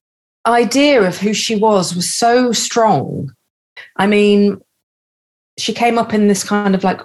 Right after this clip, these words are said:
all-American outfit. It was a bit kind of cheerleadery, but not cheer-, I mean, everything, the aesthetic was there from the, from the off. And I think it's really important,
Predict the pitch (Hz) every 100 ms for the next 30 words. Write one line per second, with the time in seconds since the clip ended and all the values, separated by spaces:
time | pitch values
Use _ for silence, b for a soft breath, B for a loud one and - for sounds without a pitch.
0 | - 214 208 196 196 185 190 190 185 -
1 | - 175 175 - - - B B - 226
2 | 254 269 - 240 226 208 - 240 220 202
3 | 185 165 160 156 156 - 196 196 - -
4 | 185 - 208 220 233 233 226 214 180 170
5 | 175 196 196 - 233 - 185 - 180 -
6 | 196 175 165 - 170 170 160 165 _ _
7 | _ _ _ _ - 175 170 170 123 -
8 | - - B B B B 196 202 196 220
9 | 208 - 233 247 240 233 226 233 208 208
10 | 170 147 131 -